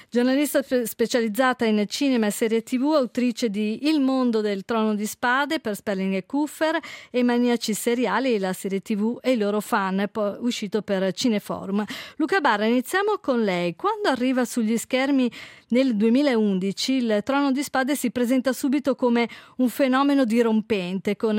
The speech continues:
milioni di spettatori che cresceranno di stagione in stagione. Ecco, cosa portava di nuovo in un panorama televisivo che era ancora lineare, diciamo?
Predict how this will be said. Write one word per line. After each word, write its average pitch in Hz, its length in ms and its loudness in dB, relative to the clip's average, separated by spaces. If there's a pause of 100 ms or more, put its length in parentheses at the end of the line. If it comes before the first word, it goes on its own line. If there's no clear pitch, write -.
milioni 240 380 0
di 240 100 -2
spettatori 240 600 -2
che 220 180 -4
cresceranno 240 580 0
di 208 120 -2
stagione 226 380 0
in 220 60 2
stagione. 185 560 -6 (280)
Ecco, 285 240 0
cosa 381 340 0
portava 285 440 0
di 233 140 2
nuovo 269 440 2
in 226 120 2
un 220 160 2
panorama 233 480 0
televisivo 240 600 0 (360)
che 311 140 0
era 220 140 2
ancora 226 640 0 (180)
lineare, 208 680 2
diciamo? 185 560 -8